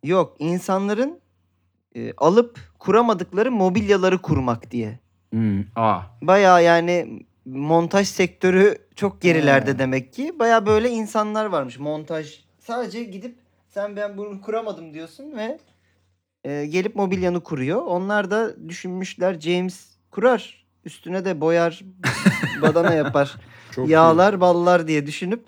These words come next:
Speaker 3: İyi
Speaker 2: Bu arada
Speaker 3: fikir.
Speaker 2: şey biliyorum, Hollanda nasıl bilmiyorum da Tancan. Galiba
Speaker 3: Burada da
Speaker 2: sigortasal
Speaker 3: öyle. Çok
Speaker 2: meseleden
Speaker 3: az.
Speaker 2: dolayı şey biliyorum mesela. Ampulü falan kendin değiştirmiyorsun. Ee, işte gelip
Speaker 3: Ha.
Speaker 2: bunu elektrik, mesela Almanya'da falan biraz öyleymiş yani.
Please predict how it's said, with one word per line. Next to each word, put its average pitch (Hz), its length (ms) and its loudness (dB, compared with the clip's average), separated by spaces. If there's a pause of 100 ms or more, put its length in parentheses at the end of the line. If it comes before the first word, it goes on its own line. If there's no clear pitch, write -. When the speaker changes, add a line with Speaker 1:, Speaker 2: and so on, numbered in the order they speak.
(500)
Speaker 3:
İyi 113 200 -10
Speaker 2:
Bu 135 100 6
arada 208 200 6
Speaker 3:
fikir. - 120 2
Speaker 2:
şey 156 200 4
biliyorum, 175 280 4
Hollanda 151 380 2
nasıl 156 280 -6
bilmiyorum 220 320 -4
da 131 160 -6 (100)
Tancan. 92 320 -10 (320)
Galiba 110 520 -4
Speaker 3:
Burada 117 120 -12
da 139 60 -4
Speaker 2:
sigortasal 131 460 0
Speaker 3:
öyle. 143 60 4
Çok 147 40 2 (140)
Speaker 2:
meseleden 147 300 4
Speaker 3:
az. 156 80 0
Speaker 2:
dolayı 156 380 2
şey 147 240 0
biliyorum 135 320 0
mesela. 98 320 -10 (180)
Ampulü 127 320 -4
falan 127 260 -2
kendin 117 300 -4
değiştirmiyorsun. 107 680 -6 (840)
Ee, 85 420 -14
işte - 200 -20
gelip 101 180 -6
Speaker 3:
Ha. 170 240 0
Speaker 2:
bunu 156 140 2
elektrik, 101 260 -6
mesela 95 240 -6
Almanya'da 117 300 0
falan 113 180 -4
biraz 113 180 -4
öyleymiş 107 440 -4
yani. 78 220 -14